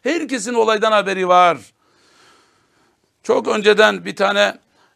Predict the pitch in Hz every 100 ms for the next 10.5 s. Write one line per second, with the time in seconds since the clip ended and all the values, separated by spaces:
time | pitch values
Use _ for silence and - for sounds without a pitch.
0 | _ 160 160 156 151 143 139 185 147 202
1 | 156 170 160 151 147 143 131 151 143 139
2 | 170 151 185 147 151 143 131 135 151 147
3 | 165 165 165 156 160 131 143 143 139 135
4 | 139 135 - 131 143 135 143 123 - 143
5 | - 135 127 127 - 233 254 - _ _
6 | _ _ _ _ _ _ 185 190 220 185
7 | 156 196 180 185 175 165 160 151 143 139
8 | 226 285 247 151 202 190 214 190 151 165
9 | 160 156 147 180 214 202 156 - 180 147
10 | 160 156 190 190